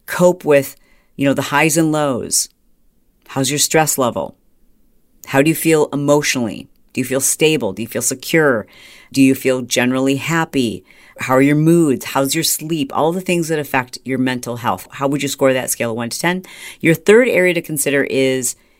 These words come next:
your environment, like, the surroundings, where you're spending the majority of your time. That could be your office, your car. It could be the areas that's important to you. Like, maybe it's your kitchen.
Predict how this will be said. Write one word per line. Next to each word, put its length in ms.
your 320
environment, 640
like, 180
the 80
surroundings, 1160
where 120
you're 180
spending 380
the 60
majority 580
of 200
your 180
time. 720
That 180
could 120
be 80
your 220
office, 500
your 120
car. 680
It 60
could 140
be 460
the 120
areas 260
that's 140
important 320
to 60
you. 80
Like, 120
maybe 200
it's 100
your 80
kitchen. 580